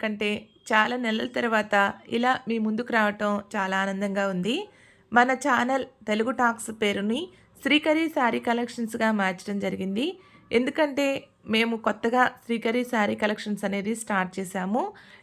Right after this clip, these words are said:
ఇందులో కొత్త కొత్త వెరైటీ కలెక్షన్స్ రీజనబుల్ ప్రైస్‌లో అందుబాటులో ఉంటాయి. మీరు కావాలనుకుంటే స్క్రీన్ మీద కనిపించే నా WhatsApp నెంబర్కి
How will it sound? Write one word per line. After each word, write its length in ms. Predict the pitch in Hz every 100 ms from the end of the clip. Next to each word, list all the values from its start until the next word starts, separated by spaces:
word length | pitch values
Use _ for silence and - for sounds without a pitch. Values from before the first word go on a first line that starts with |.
| - 262
ఇందులో 280 | 285 330 415 - - _ 269
కొత్త 260 | 247 - 330
కొత్త 160 | 330 311 233
వెరైటీ 300 | 220 226 247 247 220
కలెక్షన్స్ 540 | 214 214 233 220 - 233 - 214
రీజనబుల్ 480 | 240 240 285 262 247 240
ప్రైస్‌లో 460 | 208 202 185 214 214 220
అందుబాటులో 500 | 190 196 208 202 208 196
ఉంటాయి. 400 | 185 190 208 330 359 - - _ 233
మీరు 260 | 285 294 285 - 226
కావాలనుకుంటే 760 | 220 226 247 240 233 226 220 233 233 -
స్క్రీన్ 300 | - 254 269 294
మీద 140 | 294 269
కనిపించే 500 | 233 226 226 220 226 220 196
నా 60 | 190 190
WhatsApp 360 | 202 - 240 226
నెంబర్కి 440 | 208 190 180 247